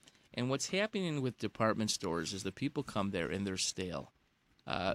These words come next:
they're very stale as for what's going on, and people wanna know what's going on because what's happening with the world of e-commerce and bricks and mortar, that no one has the right mix of both. They just don't. It's not working right. They're figuring it out. They're trying to figure it out.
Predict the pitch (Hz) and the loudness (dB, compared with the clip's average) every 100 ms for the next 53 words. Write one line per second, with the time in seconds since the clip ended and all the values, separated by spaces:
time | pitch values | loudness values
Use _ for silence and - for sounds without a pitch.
0 | - 107 104 123 147 151 - 120 117 113 | 0 -4 0 2 4 2 2 2 4 2
1 | - 98 92 76 - 85 82 147 160 156 | -2 -2 -2 -2 -4 -4 0 2 2 0
2 | 147 _ _ _ - 110 113 117 110 139 | -4 _ _ _ -6 2 4 4 0 -4
3 | 139 135 127 120 110 - 113 107 104 104 | -2 2 2 2 0 0 0 2 2 0
4 | 104 117 143 139 - 185 196 180 147 127 | 0 -2 0 -2 2 2 2 2 2 2
5 | 123 110 123 131 120 98 127 127 120 104 | 0 0 2 2 2 -2 -2 -2 0 2
6 | 95 87 - - - _ _ _ - 110 | 2 0 -2 -4 -14 _ _ _ 2 4
7 | 104 98 - 113 - 107 104 98 95 92 | 4 2 -2 -2 0 0 2 2 2 0
8 | 101 135 127 117 104 95 90 64 85 - | 0 0 2 0 0 0 0 -2 -4 -6
9 | - - - - - - _ - 104 120 | -8 -6 -8 -8 -14 -20 _ -4 -2 -2
10 | - - 90 90 85 - 80 71 95 - | -2 0 0 -2 -6 -2 0 2 0 0
11 | 113 117 110 - - 98 101 92 117 117 | 2 4 4 2 -2 -2 0 2 2 2
12 | - 123 120 123 113 | 0 -2 2 2 2